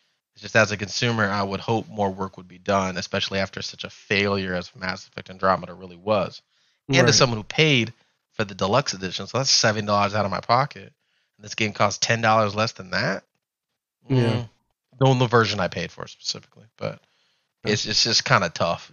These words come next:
Speaker 1: It's in a rock and a hard place for me. If there was some kinda discount, maybe, but I'm in no rush.
Speaker 2: Right. All right. Yeah, that makes sense. Makes sense. Um,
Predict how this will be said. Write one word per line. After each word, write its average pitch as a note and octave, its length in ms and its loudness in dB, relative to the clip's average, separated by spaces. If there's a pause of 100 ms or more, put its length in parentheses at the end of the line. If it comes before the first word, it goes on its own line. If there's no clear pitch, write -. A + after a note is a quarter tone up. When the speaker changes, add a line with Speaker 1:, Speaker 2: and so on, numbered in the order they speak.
Speaker 1:
It's - 160 -18
in A#2 100 -2
a G2+ 60 0
rock G2+ 280 6
and F#2+ 80 -4
a F#2 40 -2
hard F2+ 200 0
place F#2 160 -14
for F#2+ 100 -18
me. F#2 120 -20
If - 260 -20
there B2 80 0
was A2+ 100 -2
some C3 120 0
kinda G#2 180 0
discount, F2+ 720 -6
maybe, F#2 380 -12
but F2+ 260 -20 (800)
I'm G#2 100 -2
in G2 120 -4
no F#2 120 0
rush. F2 580 -2 (1300)
Speaker 2:
Right. A#2 300 -2 (500)
All E4 100 -2
right. G#3 200 -4 (160)
Yeah, A3+ 140 -4
that D3+ 80 -4
makes F3+ 220 -6
sense. D3 340 -4
Makes D3+ 220 -8
sense. C#3 340 -6 (540)
Um, D#3 540 4